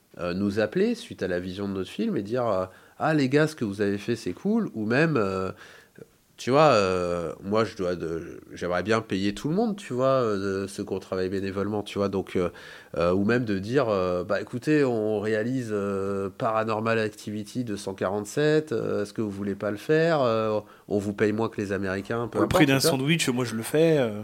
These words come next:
Speaker 1: Ouais, voilà, tu vois ce que je veux dire. Enfin, ils auraient pu faire un truc plutôt que de juste aller nous pomper des idées et de les sortir. Surtout que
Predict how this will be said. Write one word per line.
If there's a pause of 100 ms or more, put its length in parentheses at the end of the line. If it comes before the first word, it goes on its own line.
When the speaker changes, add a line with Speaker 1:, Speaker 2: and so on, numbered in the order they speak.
(240)
Speaker 1:
Ouais,
voilà,
tu
vois
ce
que
je
veux
dire.
Enfin,
ils
auraient
pu
faire
un
truc (260)
plutôt
que
de
juste
aller
nous
pomper
des
idées
et
de
les
sortir.
Surtout
que